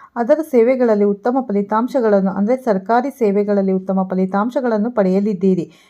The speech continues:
ನೀವು ಸರ್ಕಾರಿ ಟೆಂಡರ್ ಪಡೆಯಲು ಪ್ರಯತ್ನಿಸುತ್ತಿದ್ದರೆ ಈ ಸಮಯದಲ್ಲಿ ನಿಮಗೆ ಒಳ್ಳೆಯ ಸುದ್ದಿ ಸಿಗಬಹುದು. ಕೆಲಸದಲ್ಲಿ ಕುಟುಂಬದ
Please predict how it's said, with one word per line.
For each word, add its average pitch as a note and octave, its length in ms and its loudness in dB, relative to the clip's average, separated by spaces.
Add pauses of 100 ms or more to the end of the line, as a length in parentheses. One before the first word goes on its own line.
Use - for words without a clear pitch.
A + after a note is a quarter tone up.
(160)
ನೀವು E4+ 240 0
ಸರ್ಕಾರಿ B3+ 480 2
ಟೆಂಡರ್ A#3 480 0
ಪಡೆಯಲು G#3 360 2
ಪ್ರಯತ್ನಿಸುತ್ತಿದ್ದರೆ G3 960 -2
ಈ D4 280 -2
ಸಮಯದಲ್ಲಿ G#3+ 600 0
ನಿಮಗೆ F#3+ 320 2
ಒಳ್ಳೆಯ G3 380 2
ಸುದ್ದಿ G#3 320 -4
ಸಿಗಬಹುದು. G3 560 -2 (480)
ಕೆಲಸದಲ್ಲಿ C4+ 720 0 (340)
ಕುಟುಂಬದ D#4+ 420 0